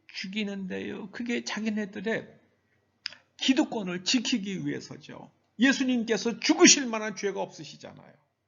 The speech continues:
그 결과가 뭐였습니까? 그들의 후손들은 천구백 년 동안 유랑하며 멸시받으며 천대받으며 살았잖아요.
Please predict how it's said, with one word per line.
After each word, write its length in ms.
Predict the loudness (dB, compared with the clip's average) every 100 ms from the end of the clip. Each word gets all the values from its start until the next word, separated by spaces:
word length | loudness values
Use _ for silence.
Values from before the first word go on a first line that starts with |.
| _ _ _ _ _ _ -6
그 80 | 4
결과가 460 | 4 6 6 6
뭐였습니까? 760 | 6 4 4 0 -4 -6 -8 -12 -16 -20 -18
그들의 440 | 0 2 2 2 0
후손들은 1000 | 0 -6 -6 -6 -6 -8 -10 -8 -10 -10 -16 _ _ _
천구백 640 | -4 -2 -2 -4 -2 0
년 320 | 0 -6 -6
동안 420 | -6 -2 0 -2 -6 -16 _ -20 _ _ -6
유랑하며 1080 | 0 2 2 0 -6 -8 -6 -8 -8 -12 -16 _ _ _ _ _ _ _
멸시받으며 840 | 0 6 8 8 6 -4 -8 -14 -6
천대받으며 680 | -6 -4 -2 -2 -2 -6 -12
살았잖아요. 640 | -12 -16 -18 -20 -20 -20